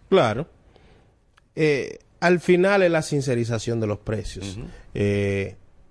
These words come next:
Speaker 1: es una falencia que tiene mucho tiempo en República Dominicana,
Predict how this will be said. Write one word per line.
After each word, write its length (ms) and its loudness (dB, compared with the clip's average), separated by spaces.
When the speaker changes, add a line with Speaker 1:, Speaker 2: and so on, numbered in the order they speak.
Speaker 1:
es 200 0
una 200 2
falencia 560 -2
que 100 -4
tiene 260 -2
mucho 340 -4
tiempo 420 -4
en 60 -4
República 480 -2
Dominicana, 760 -2